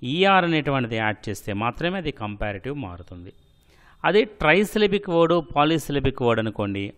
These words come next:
అప్పుడు మోర్ అని ఇక్కడ యాడ్ చేయాలి, మోస్ట్ అని ఇక్కడ యాడ్ చేయాలి. For example,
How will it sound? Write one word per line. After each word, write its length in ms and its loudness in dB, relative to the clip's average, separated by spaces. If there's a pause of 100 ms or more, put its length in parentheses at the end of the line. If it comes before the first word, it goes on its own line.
అప్పుడు 280 0
మోర్ 440 2
అని 160 2
ఇక్కడ 180 -4
యాడ్ 340 -4
చేయాలి, 360 -6 (400)
మోస్ట్ 340 -4
అని 120 -6
ఇక్కడ 180 -12
యాడ్ 260 -14
చేయాలి. 200 -16
For 240 0
example, 480 4